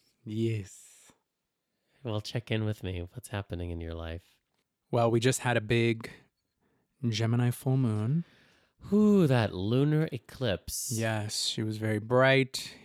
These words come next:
Speaker 1: Here in L A, we had this, like, massive, like, ring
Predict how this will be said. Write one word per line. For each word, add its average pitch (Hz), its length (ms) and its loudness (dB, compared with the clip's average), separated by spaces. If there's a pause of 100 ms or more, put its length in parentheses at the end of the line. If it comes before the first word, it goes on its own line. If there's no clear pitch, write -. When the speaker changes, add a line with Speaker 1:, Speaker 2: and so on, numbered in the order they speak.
Speaker 1:
Here 110 120 -4
in 110 80 0
L 107 160 -2
A, 113 240 -2
we 110 400 -8
had 117 200 -10
this, - 200 -12
like, - 140 -12
massive, 104 720 -4
like, 98 220 -8 (680)
ring 123 800 0